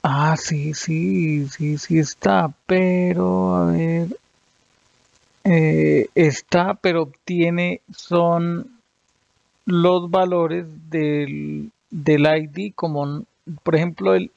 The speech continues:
cliente solamente obtiene el I D, lo mismo el empleado y la dirección. Ca-, eh, entonces, eh, obtener servicio por empleado I D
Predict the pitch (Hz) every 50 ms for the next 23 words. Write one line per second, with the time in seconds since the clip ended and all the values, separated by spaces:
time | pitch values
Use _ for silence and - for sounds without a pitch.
0 | _ _ _ - 202 196 196 196 185 175 160 - - - - 190 170 170 170 175
1 | 170 160 - - 160 147 _ - 170 165 160 160 151 156 156 147 139 135 160 151
2 | 143 143 143 151 151 147 156 156 160 160 156 170 170 160 156 - 175 170 170 165
3 | 160 151 151 160 156 147 - _ _ - 185 180 160 165 156 151 147 147 156 147
4 | - - - - 151 147 - - - _ _ _ _ _ _ _ _ _ _ _
5 | _ _ _ _ _ _ _ _ _ _ _ _ - 170 156 160 - - _ -
6 | 160 - - - - - 202 170 156 - 175 170 165 156 147 135 160 143 - 170
7 | - - _ _ _ - 131 160 165 165 165 170 - - 180 175 170 156 - 170
8 | 160 165 170 165 151 - 175 160 - - 170 160 156 151 147 139 139 - 147 151
9 | 151 151 156 160 156 147 147 160 175 202 208 175 131